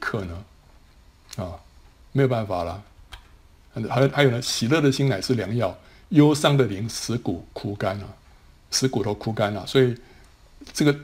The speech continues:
忧虑只是消耗我们啊，所以不要忧虑，要喜乐啊。然后我们要被圣灵充满，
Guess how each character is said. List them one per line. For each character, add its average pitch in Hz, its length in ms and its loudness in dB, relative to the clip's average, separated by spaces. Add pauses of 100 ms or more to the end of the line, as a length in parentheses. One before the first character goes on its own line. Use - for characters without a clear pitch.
忧 160 160 8
虑 160 160 4
只 - 240 -6
是 117 280 0
消 117 280 0
耗 120 120 -2
我 90 140 -4
们 82 160 -12 (140)
啊， 90 240 -10
所 120 160 -6
以 110 40 -4
不 107 140 -6
要 117 140 -2
忧 104 160 -6
虑， 92 180 -8 (460)
要 110 80 -4
喜 - 200 -4
乐 98 240 -2 (200)
啊。 98 100 -10 (800)
然 127 100 0
后 156 140 6
我 131 140 2
们 139 80 6
要 143 40 6
被 147 100 4
圣 139 160 2
灵 117 120 0
充 - 180 2
满， 101 200 0